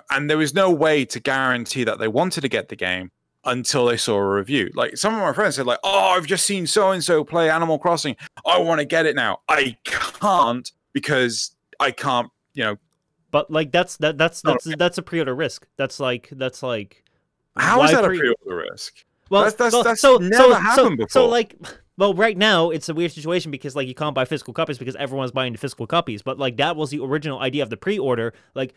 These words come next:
Speaker 2: you are buying something at the risk that it might not be exactly what you anticipate. But for that risk, like, you're gonna get the thing early guaranteed. And, like, you'll, you,
Speaker 1: No,
Speaker 2: you,
Speaker 1: but
Speaker 2: you s-
Speaker 1: back then, back then, like, you know, when you were like, "Oh, I'm g-,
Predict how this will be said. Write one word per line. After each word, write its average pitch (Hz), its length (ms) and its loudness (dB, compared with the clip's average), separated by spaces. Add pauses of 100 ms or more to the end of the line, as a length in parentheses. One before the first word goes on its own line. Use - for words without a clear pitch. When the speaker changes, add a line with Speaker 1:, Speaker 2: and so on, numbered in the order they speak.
(120)
Speaker 2:
you 165 320 -6
are 160 180 -2
buying 156 380 -4
something 127 440 -6
at 175 220 -4
the 151 100 -2
risk 151 440 -4 (240)
that 143 160 -8
it - 180 -10
might 165 180 -6
not 147 200 -8
be 151 80 -4
exactly 139 420 -8
what 120 180 -12
you 104 60 -16
anticipate. 131 580 -8 (300)
But - 240 -4
for 185 280 -2
that 156 220 -4
risk, 151 380 -4 (220)
like, 135 320 -4 (100)
you're 151 220 -2
gonna 151 200 -6
get 131 200 -6
the 127 80 -10
thing 127 300 -8
early 165 260 0
guaranteed. 120 640 -8 (240)
And, 151 100 -4
like, 147 200 -2
you'll, 170 280 -4
you, 143 80 -10
Speaker 1:
No, 214 140 2
Speaker 2:
you, 175 120 -4
Speaker 1:
but 170 120 -2
Speaker 2:
you 190 40 -8
s- 196 40 -8
Speaker 1:
back 202 300 -2
then, 117 480 -2 (280)
back 190 360 -4
then, 117 360 -2
like, 117 240 -2
you 147 120 -4
know, 120 100 -2
when 143 160 -2
you 143 100 0
were 135 140 2
like, 123 300 -6
"Oh, 147 320 2
I'm 139 320 -2
g-, 139 80 0